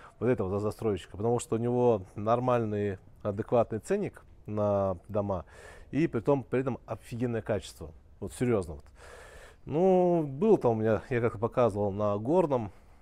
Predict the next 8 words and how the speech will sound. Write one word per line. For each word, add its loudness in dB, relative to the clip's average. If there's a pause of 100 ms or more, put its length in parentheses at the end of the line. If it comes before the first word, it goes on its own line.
э, -4
дома, -2
у 0
меня -4
был -8
прокат 0
там, -6 (140)
э, -4